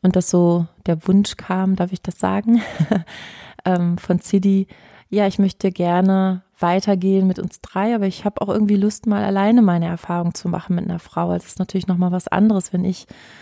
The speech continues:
wenn ich als Mann mit einer anderen Frau, in dem Fall Linda, alleine Zeit verbringe. Ich kann mich noch mal ganz anderen Energien widmen. Ich hab nicht die ganze Zeit,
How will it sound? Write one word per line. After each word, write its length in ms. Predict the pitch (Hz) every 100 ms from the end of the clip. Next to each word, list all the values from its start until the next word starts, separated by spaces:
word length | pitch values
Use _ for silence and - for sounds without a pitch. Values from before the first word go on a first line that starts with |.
| - -
wenn 140 | 175
ich 160 | 196 -
als 220 | 185 -
Mann 340 | 180 185 196
mit 120 | 190
einer 240 | 190 180 175
anderen 300 | 185 180 180
Frau, 320 | - 190 190
in 80 | 180
dem 140 | 185
Fall 200 | - 180
Linda, 420 | 180 196 202 196 - - - -
alleine 480 | 185 185 214 226
Zeit 280 | 214 175 170
verbringe. 400 | - 170 170 175
Ich 100 | 170
kann 200 | - 180
mich 140 | 180 -
noch 100 | 175
mal 120 | 180
ganz 200 | 180 -
anderen 420 | - 190 190 180
Energien 600 | 175 175 170 180 202 180
widmen. 300 | 185 - 175
Ich 160 | 175 -
hab 140 | -
nicht 220 | 180 -
die 40 | 185
ganze 300 | 175 180 180
Zeit, 360 | - 180 -